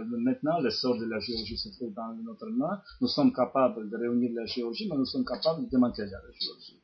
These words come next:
Mais le problème, que comme le gouvernement était complètement composé de tous ces mafieux, et le plus grand mafieux, c'était un certain Alexandre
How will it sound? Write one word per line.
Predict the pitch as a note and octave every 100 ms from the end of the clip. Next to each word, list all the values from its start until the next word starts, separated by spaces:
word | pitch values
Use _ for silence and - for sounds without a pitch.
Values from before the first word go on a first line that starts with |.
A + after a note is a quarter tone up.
| _ _ -
Mais | B2+ B2+
le | A#2+ C3+
problème, | C#3 C#3 D#3+ G3+ -
que | A#2+
comme | D3+ C#3+
le | B2
gouvernement | C3 C3 C3 C#3 B2+
était | A2 A#2
complètement | C3+ B2+ B2 A#2 B2+ A#2+ G#2+ - _ _ -
composé | B2+ - B2 A#2 G#2+
de | G#2
tous | B2
ces | - A#2
mafieux, | A2 G#2+ - C#3+ F#3+ - - _
et | C#3
le | B2 B2+
plus | D#3
grand | C#3+ C#3+
mafieux, | C3+ C3 E3 D#3+
c'était | C3+ -
un | C3+ B2+
certain | - A#2+ C#3+ B2+
Alexandre | A#2 A#2 C#3 B2+ A2